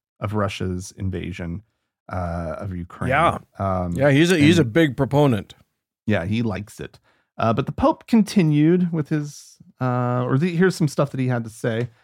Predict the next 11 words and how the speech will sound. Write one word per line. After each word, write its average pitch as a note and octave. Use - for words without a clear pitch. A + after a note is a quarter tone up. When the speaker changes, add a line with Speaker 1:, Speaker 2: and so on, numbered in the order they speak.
Speaker 1:
He C3+
says, B2+
uh, A#2+
"God F3
is A3
peace." -
Right? B2
"He D3+
Speaker 2:
Mm. D3+
Speaker 1:
guides F3+
us F3+